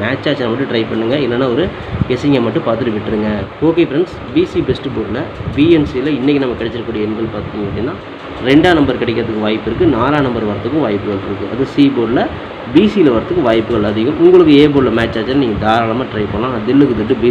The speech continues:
சியிலே கொடுக்குறேன். போர்டு மாறாம ஒரு வெற்றி கிடைக்கும் அப்படிங்கிற நம்பிக்கையில பி அண்ட் சியில் ரெண்டாம் நம்பரையும் நாலாம் நம்பரையும் நான் மேட்ச் பண்ணிக்கிறேன். இது நம்மளோட கணக்குல வர நம்பர்ஸ் தான். உங்க கணக்குல எப்படி வருதுங்கிறத செக் பண்ணிக்கோங்க. இது கெஸ்ஸிங் மட்டும்தான், கன்ஃபார்ம் நம்பர் கண்டிப்பா கிடையாது.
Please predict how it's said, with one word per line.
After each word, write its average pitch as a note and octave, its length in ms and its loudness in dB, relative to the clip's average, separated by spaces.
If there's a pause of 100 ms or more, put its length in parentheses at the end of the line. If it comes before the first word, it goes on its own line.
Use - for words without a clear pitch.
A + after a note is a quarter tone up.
சியிலே A#2 220 0
கொடுக்குறேன். A#2+ 340 0
போர்டு D#3 320 6
மாறாம A#2+ 280 2
ஒரு G#2+ 120 0
வெற்றி G#2 260 -4
கிடைக்கும் G#2+ 280 -2
அப்படிங்கிற G2+ 340 -2
நம்பிக்கையில A2 400 0 (560)
பி E3+ 100 8 (200)
அண்ட் B2 160 0
சியில் B2 220 0 (200)
ரெண்டாம் D3+ 300 4
நம்பரையும் B2 320 0
நாலாம் A2+ 240 -2
நம்பரையும் A2 240 -2
நான் G2+ 140 -2
மேட்ச் A2 220 -4
பண்ணிக்கிறேன். A2 400 -2
இது C3+ 160 2
நம்மளோட A2+ 300 -2
கணக்குல A#2 300 -2
வர G2+ 200 -4
நம்பர்ஸ் G#2 280 -4
தான். E3 180 -4
உங்க D#3+ 120 4 (100)
கணக்குல C#3 240 2
எப்படி A2 180 0
வருதுங்கிறத G#2 460 -2
செக் G#2 160 -4
பண்ணிக்கோங்க. G2 400 -4 (580)
இது C#3+ 180 4
கெஸ்ஸிங் F3+ 320 2
மட்டும்தான், C3+ 360 0
கன்ஃபார்ம் C#3+ 340 0
நம்பர் B2 240 -4
கண்டிப்பா A#2 380 -2
கிடையாது. A2 260 -4